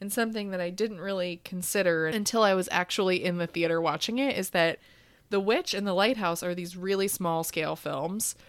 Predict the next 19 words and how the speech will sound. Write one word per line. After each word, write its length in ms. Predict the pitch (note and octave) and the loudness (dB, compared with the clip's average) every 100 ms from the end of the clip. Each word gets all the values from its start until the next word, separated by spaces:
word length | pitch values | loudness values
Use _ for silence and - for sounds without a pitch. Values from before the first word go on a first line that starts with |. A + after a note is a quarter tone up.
| - - | -14 -2
where 120 | F#3 | -2
you 140 | F3 | -2
have, 300 | E3+ D#3+ E3 | 0 -2 0
like, 240 | E3 D#3 - | -2 -4 -6
a 60 | F#3 | -8
very 400 | F#3 G3 G3 G3 | 4 6 6 4
small 300 | - F3+ E3+ | 0 -4 -4
cast. 680 | - D#3+ D#3+ D#3+ - - - - - - | -4 -2 0 -2 -4 -6 -10 -20 -20 -4
You're 260 | F3+ E3+ - _ | 0 0 -2 _
pretty 280 | - G3+ G3 | -2 0 4
much 460 | F#3+ E3+ - - - _ | 4 2 0 -4 -8 _
focused 600 | - F3+ E3+ F3 F3 - | -2 -2 2 0 -2 -4
in 260 | E3+ E3 F3 | -4 -4 -4
on 300 | E3+ F3 F3 | -8 -8 -4
one 320 | E3+ D#3+ E3 | -2 -2 -4
area 680 | - D#3+ D#3+ F3+ G#3+ B3 C#4 | -6 -4 -2 0 2 2 0
the 120 | F#3 E3 | 0 0
entire 400 | E3+ - G#3 F3 | 0 -2 -2 0
movie. 440 | E3 E3 B2 | -2 -4 -6